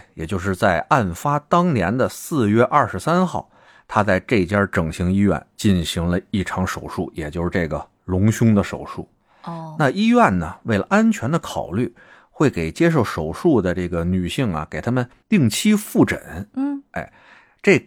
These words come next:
Speaker 1: 阚静清的复诊呢，是在六月十号，但是她就没有来，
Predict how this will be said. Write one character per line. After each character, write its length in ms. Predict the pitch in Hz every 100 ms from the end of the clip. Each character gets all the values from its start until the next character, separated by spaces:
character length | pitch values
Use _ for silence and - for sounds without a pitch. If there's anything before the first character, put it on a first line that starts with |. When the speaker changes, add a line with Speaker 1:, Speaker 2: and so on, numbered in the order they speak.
| -
Speaker 1:
阚 400 | - 92 82 85
静 280 | 165 139
清 340 | 107 - 233 240
的 100 | 113
复 280 | - 160 107
诊 260 | 90 -
呢， 220 | 80 78 - - _ _
是 240 | - 101
在 280 | 92 82 80 -
六 440 | 170 175 98 80
月 240 | 87 98 78
十 540 | - - - - 85
号， 260 | 139 - -
但 200 | 98 87
是 240 | - 101 78
她 140 | - 80
就 180 | 82 -
没 160 | 87
有 120 | 87 78
来， 300 | 69 78